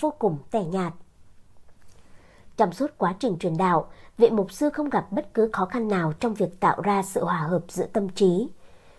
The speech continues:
những con chiên ngoan đạo của mình. Nhưng sự thật cũng cho thấy rằng trạng thái hòa hợp này không thể kéo dài lâu hơn nữa, khi không còn sự hiện diện của vị mục sư ấy, dẫn tới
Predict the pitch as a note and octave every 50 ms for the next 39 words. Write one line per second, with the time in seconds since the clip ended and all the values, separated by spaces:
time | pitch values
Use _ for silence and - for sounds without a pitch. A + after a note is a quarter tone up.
0 | - - - - - G#3 A3 A3+ C4 D4+ F#4 - - - A#3 G#3+ F#3+ F#3+ - A#3+
1 | A#3 A3 G#3+ G#3+ A3+ B3+ B3+ B3 A3 G3+ E3 - - - F#3+ E3+ F3+ F#3+ F#3 E3+
2 | D#3+ D3+ - - - - - - - - - - - G#3+ G3+ G3 - A3 - -
3 | F#3+ E3+ F3 - - - F3+ - - - B3 B3 G#3+ G3 A3+ G#3+ B3+ A3 G3 E3+
4 | D#3 - - - - - - - C4+ - - F#3+ G3+ G3 B3 D4+ D#4 C4 G3 F#3
5 | F3+ F3+ - G3 F#3+ F#3 F3 E3+ F3+ - - E4 D#4+ - C4 G3+ - - E3+ F#3
6 | - - A3 F3+ D#3+ D3+ E3 G3+ G3 G3 G#3 F#3+ F#3 G3 - G#3 C#4 E4+ - -
7 | - - - - - - - - A3+ A3 A3 G3 F#3+ F#3+ G3 F3 D#3 D3+ - -
8 | - - F#3+ G#3+ - E3 - A3+ - - D3 - - G3 F3+ G#3+ - - F#3+ F3
9 | F3+ - - B3 A#3 - - G3 F#3 F#3 A#3+ D#4 - - - - - - - -
10 | - G#3 - A3 - G#3+ F#3+ F#3 G#3+ C4